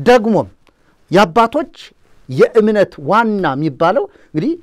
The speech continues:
መጽሐፉ ትልቅ ሃይማኖት፣ ታላቁ ሊቅ ተብሎ የሚታወቀው ሃይማኖተ አበው የሚባል መጽሐፍ አለ።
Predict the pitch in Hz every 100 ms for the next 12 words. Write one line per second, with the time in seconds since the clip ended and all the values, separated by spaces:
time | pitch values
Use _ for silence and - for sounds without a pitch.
0 | _ - 185 - 269 - 254 359 302 -
1 | 156 156 165 226 - 190 180 180 190 180
2 | - - 135 139 160 - 240 254 214 190
3 | _ _ _ 262 269 247 208 180 160 147
4 | 135 135 117 113 101 95 98